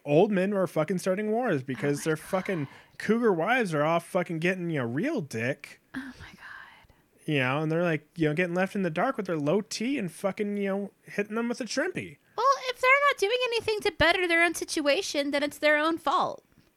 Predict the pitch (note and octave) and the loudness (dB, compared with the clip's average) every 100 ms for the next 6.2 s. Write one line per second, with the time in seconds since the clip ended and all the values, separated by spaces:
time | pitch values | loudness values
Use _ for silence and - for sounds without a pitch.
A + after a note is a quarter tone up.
0 | _ _ _ _ _ - D3 F#3 A3 B3 | _ _ _ _ _ -8 2 4 4 2
1 | B3 C4 - C4 C#4+ B3 B3 D#4 A3 D#3 | 2 0 0 -2 -2 -2 0 0 0 -2
2 | C3 C#3 C3+ E3+ E3+ D#3+ - G3 G#3 G#3 | -2 0 0 0 -2 -4 -2 0 0 -2
3 | G#3+ G#3 F3+ G#3 A3 D3+ C#3+ C3+ B2+ - | -2 -2 0 0 -2 -4 -2 -2 -4 -8
4 | _ _ _ - A#2 A2+ A#2 A2 A2+ G#2 | _ _ _ -8 -4 -2 -2 -2 -4 -6
5 | G2+ - A2+ A#2+ A2+ G2+ G2+ A#2 A2+ A2+ | -10 -8 -2 -2 -2 -6 -6 -4 -2 -2
6 | A2 A2 | -4 -4